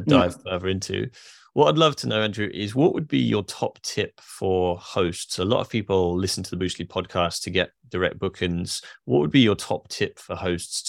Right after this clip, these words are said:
Speaker 2: to help with their direct bookings?
Speaker 1: Oh, there's such a, such a plethora to pull from, and I, I don't know if I can improve a, a lot on, um, you know, what I hear Mark talking about. You guys are, are,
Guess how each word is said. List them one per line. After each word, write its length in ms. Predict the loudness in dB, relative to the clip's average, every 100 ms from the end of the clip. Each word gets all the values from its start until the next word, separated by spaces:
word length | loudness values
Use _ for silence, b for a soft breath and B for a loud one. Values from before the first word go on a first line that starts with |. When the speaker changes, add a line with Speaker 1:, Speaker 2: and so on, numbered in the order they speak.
| -6
Speaker 2:
to 320 | -4 -2 -4
help 300 | -2 -2 -4 _
with 240 | -14 -14 -4
their 180 | -2 -2
direct 260 | -2 -4
bookings? 480 | -8 -12 -14 -14 -20 _ -6
Speaker 1:
Oh, 60 | 0
there's 160 | 0
such 220 | 0 -2 -2
a, 260 | -4 -6
such 260 | -4 -2 -2
a 40 |
plethora 400 | -2 -2 0 0
to 80 | -2
pull 240 | 0 0
from, 280 | 2 0 0
and 80 | 0
I, 280 | -2 -4 -4
I 80 | 0
don't 140 | 2
know 100 | 4
if 80 | 2
I 60 | 0
can 140 | 0
improve 360 | -2 2 2 2
a, 40 |
a 220 | -2 0
lot 220 | 2 4
on, 160 | 4 2
um, 460 | 2 0 0 -4 -2
you 80 | -2
know, 80 |
what 140 | 2 2
I 60 |
hear 180 | 2 2
Mark 220 | 4 2
talking 260 | 0 -2 -2
about. 160 | -4 -2
You 80 |
guys 200 | 0 0
are, 160 | 2 2
are, 220 | 2 0